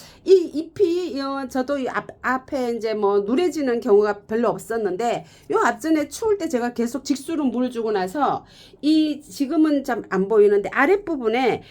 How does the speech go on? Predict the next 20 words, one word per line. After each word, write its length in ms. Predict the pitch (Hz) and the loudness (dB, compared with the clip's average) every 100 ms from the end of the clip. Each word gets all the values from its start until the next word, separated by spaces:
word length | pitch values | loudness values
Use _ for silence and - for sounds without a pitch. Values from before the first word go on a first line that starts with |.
| - | -14
누런 320 | 190 254 494 554 | 0 4 6 6
잎이 320 | 453 - 254 | 2 2 -4
자꾸 340 | 240 - - 214 | -4 -10 -2 0
이렇게, 640 | 202 - 185 208 320 - | 0 0 0 2 0 -4
어, 340 | - 403 392 392 _ _ | 0 2 2 -2 _ _
진잎이 400 | - 294 370 392 | 2 6 6 4
생기는 480 | 330 392 302 294 220 | 0 0 0 0 0
거예요. 720 | 185 165 151 147 160 160 135 - - - - - | 0 -2 -4 -4 -4 -4 -6 -12 -16 -18 -20 -4
그래서 200 | 440 466 427 320 - _ _ | -2 2 2 2 -6 _ _
아무 440 | - 381 587 539 269 | -10 -8 0 4 4
문제가 500 | 214 254 277 320 277 | 2 -2 -2 0 0
없는데 680 | 185 202 226 208 196 233 359 - - | 0 -2 -4 -2 0 -2 -4 -12 -16
이제 180 | - 247 | -6 -4
제가 200 | 254 247 | 0 0
흙을 300 | 277 392 381 | 0 0 0
한번 220 | 339 285 | 0 0
엎어봤는데 880 | 220 190 285 262 214 208 202 262 - - | -2 -2 -2 0 0 0 0 -2 -2 0
아무 220 | 466 403 | 4 4
이상이 300 | 285 311 240 | 4 0 0
없었어요. 560 | 160 - 214 160 143 | 0 -4 -6 -4 -4